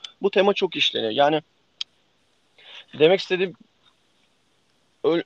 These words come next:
ölmeyi yüceleştiriyor. Bir din gibi oluyor. Bu da neye yol açıyor? Rus savaşında ölen askerlerin hiç kimse ailesi ses çıkarmıyor ve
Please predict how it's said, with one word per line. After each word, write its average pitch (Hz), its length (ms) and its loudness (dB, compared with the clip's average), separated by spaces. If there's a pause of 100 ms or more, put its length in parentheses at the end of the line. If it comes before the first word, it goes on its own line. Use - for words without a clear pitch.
ölmeyi 190 560 0 (280)
yüceleştiriyor. 160 800 2 (440)
Bir 135 100 -18
din 175 240 -2
gibi 104 220 -4 (160)
oluyor. 101 300 -6 (1200)
Bu 180 80 -2
da 208 80 4
neye 208 140 4
yol 220 120 6
açıyor? 175 360 0 (1500)
Rus 165 400 -8 (240)
savaşında 170 420 0
ölen 175 180 2
askerlerin 165 640 2 (160)
hiç - 180 -8
kimse 160 440 -2
ailesi 147 400 4
ses 151 200 -4
çıkarmıyor 143 460 0
ve 135 140 4